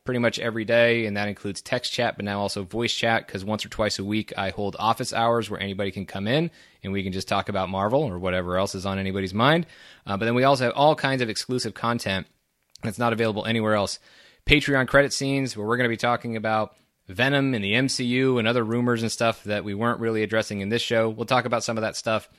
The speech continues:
in the Patreon credit scene for this show. It's where we do,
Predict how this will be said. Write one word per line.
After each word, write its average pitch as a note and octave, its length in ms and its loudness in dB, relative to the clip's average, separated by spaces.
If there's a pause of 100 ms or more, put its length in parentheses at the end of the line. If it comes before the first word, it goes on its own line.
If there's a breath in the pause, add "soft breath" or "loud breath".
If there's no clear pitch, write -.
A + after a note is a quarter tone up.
(200 soft breath)
in G#2+ 160 -4
the G#2 80 -4
Patreon A2+ 480 -4
credit G#2+ 220 -4
scene G#2+ 180 -6
for G2+ 140 -6
this A2 140 -2
show. A2 160 -2
It's G2+ 100 -4
where B2 100 0
we A#2 100 0
do, A2 320 0